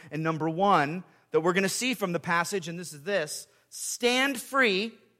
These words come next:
All of us must stand free and don't fall." This is Paul and what he's getting across to us here. Look with me at Galatians five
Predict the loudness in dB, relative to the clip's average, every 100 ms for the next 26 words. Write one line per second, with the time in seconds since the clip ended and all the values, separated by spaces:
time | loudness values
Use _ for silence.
0 | _ _ _ _ _ 6 8 8 6 2
1 | 0 0 -2 -2 -2 0 0 -4 -2 -2
2 | 0 -4 -10 _ _ _ _ _ _ _
3 | _ _ -4 -4 -4 _ _ _ -2 0
4 | 0 0 4 4 4 -2 -18 _ _ _
5 | _ _ _ _ -18 -18 -6 -2 -2 -4
6 | -10 _ _ _ -12 -6 -4 -4 -4 -4
7 | -4 -6 -8 -8 -10 -10 -10 -10 -10 -8
8 | -10 -12 -12 -12 -12 -10 -10 -10 -16 -8
9 | -4 -4 -4